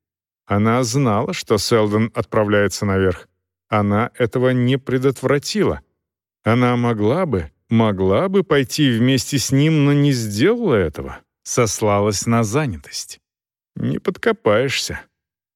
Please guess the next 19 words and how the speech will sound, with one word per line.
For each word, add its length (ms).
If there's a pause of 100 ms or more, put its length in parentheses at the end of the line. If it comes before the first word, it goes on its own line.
(600)
Все 440
сговорились. 840 (520)
Точно. 520 (520)
Сговорились. 1120 (1120)
Теперь 480
Селдон 600
был 180
в 100
этом 340
просто 420
убежден 680
и 60
окончательно 920
отказался 600
от 120
мысли 400
выбраться 760
из 140
рощицы. 640